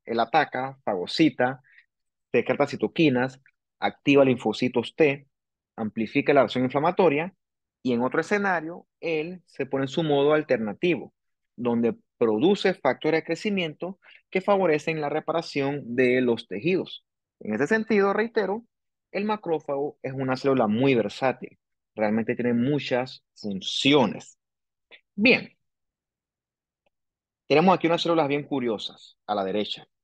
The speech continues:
Todo esto que estoy yo señalando con el cursor es una sola célula. Y esta también. O sea, una célula enorme, gigante,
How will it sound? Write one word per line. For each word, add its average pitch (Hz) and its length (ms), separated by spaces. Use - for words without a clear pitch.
Todo 202 180
esto 196 200
que 170 80
estoy 156 400
yo 156 260
señalando 143 480
con 131 120
el 117 80
cursor 139 580
es 131 260
una 131 520
sola 113 640
célula. - 640
Y 95 180
esta 104 160
también. 226 460
O - 1200
sea, 143 80
una 143 100
célula 151 260
enorme, 123 600
gigante, 147 720